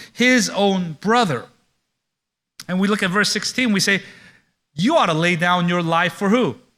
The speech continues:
Your brothers." And so when John uses this illustration of Cain, and Cain's the only one named in this whole letter, when he uses this illustration of Cain, he wants to get across this idea of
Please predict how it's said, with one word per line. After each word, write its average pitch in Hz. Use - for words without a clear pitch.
Your 202
brothers." 196
And 226
so 254
when 226
John 269
uses 220
this 175
illustration 220
of 160
Cain, 202
and 147
Cain's 214
the 190
only 190
one 165
named 165
in 147
this 151
whole 190
letter, 139
when 156
he 240
uses 220
this 156
illustration 202
of 160
Cain, 233
he 240
wants 294
to 196
get 196
across 202
this 170
idea 190
of 180